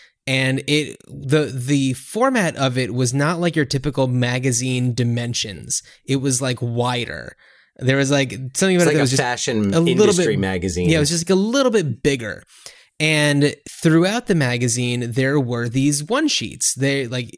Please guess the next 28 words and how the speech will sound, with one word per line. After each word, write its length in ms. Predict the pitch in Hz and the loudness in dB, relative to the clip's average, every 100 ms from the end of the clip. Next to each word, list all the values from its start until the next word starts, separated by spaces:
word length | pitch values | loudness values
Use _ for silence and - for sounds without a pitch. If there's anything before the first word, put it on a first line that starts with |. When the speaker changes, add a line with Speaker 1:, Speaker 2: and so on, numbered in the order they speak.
| 120 - | -18 -6
Speaker 1:
pages 560 | 143 156 165 165 147 | 0 2 2 0 0
that 200 | 131 120 | 0 -2
were 140 | 127 117 | -2 -2
just 300 | 123 117 - | -2 -2 -4
full 460 | - - 143 165 | -8 -2 0 0
page 680 | 170 160 135 131 127 127 127 - - - _ _ _ _ _ | 0 0 0 0 -2 -4 -8 -10 -20 -20 _ _ _ _ _
movie 760 | 131 127 139 131 131 123 123 117 | 0 4 4 4 2 0 0 -2
one 300 | 117 123 123 | -2 -2 -2
sheet, 300 | - 120 - | -4 -6 -6
like, 240 | 120 123 | -10 -8
posters, 680 | - 131 117 - 110 101 - | -4 -2 -2 -4 -6 -6 -6
essentially. 680 | 117 - 110 - 76 80 - - - - _ | -2 -4 -4 -8 -8 -14 -18 -20 -20 -20 _
And 600 | 143 143 135 135 135 131 131 _ _ _ _ _ _ _ | -2 0 2 2 2 0 -4 _ _ _ _ _ _ _
I'm 120 | 160 | -4
sure 220 | 165 180 160 | -2 0 2
that 180 | 127 | 0
somewhere 340 | - 127 120 120 | 0 0 0 0
there's 200 | 117 110 | -2 -2
gotta 200 | 120 117 | -4 -4
be 120 | 113 | -6
a 40 | 110 | -6
picture 420 | - - - 113 | -6 -6 -6 -6
of 100 | 110 | -6
your 140 | 117 | -8
room, 340 | 107 123 113 117 | -6 -6 -6 -2
'cause 220 | 135 127 | 0 0
it 80 | 170 | 2
was, 360 | 175 147 123 | 2 2 0